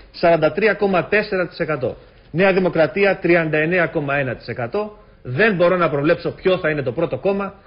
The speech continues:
δεκαπέντε κόμμα ένα τοις εκατό. Την επόμενη κάρτα, μια κάρτα η οποία νομίζω ότι είναι εντυπωσιακή.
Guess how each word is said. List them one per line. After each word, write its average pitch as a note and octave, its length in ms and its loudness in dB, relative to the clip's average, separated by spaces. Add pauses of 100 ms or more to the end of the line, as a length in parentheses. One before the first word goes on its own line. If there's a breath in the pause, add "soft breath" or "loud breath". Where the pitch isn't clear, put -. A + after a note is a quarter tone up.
δεκαπέντε F3 580 0
κόμμα D#3+ 280 0
ένα D#3 160 2
τοις - 100 -10
εκατό. C3+ 320 0
Την B2 100 -4
επόμενη A#2 360 -2
κάρτα, G#2+ 480 -4
μια D3 100 -4
κάρτα D#3+ 320 2
η C#3 60 6
οποία E3 380 2 (640 loud breath)
νομίζω F#3 300 2
ότι F3+ 100 2
είναι F#3 220 2 (260)
εντυπωσιακή. F3 1000 0